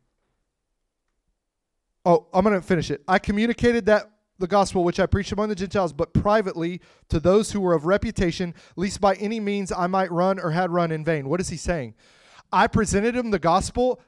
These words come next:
I submitted it to him." What I didn't do is I didn't go in there and say, "Yeah, this is the gospel I've been preaching. It's, it's, it's without error.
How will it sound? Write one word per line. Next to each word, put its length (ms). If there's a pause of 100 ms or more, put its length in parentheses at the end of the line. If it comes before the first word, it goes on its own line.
I 80
submitted 540
it 140
to 160
him." 180 (400)
What 180
I 80
didn't 240
do 120
is 100
I 80
didn't 180
go 160
in 80
there 100
and 80
say, 80
"Yeah, 220
this 180
is 80
the 80
gospel 380
I've 160
been 100
preaching. 420 (800)
It's, 320
it's, 240 (160)
it's 220
without 380 (100)
error. 400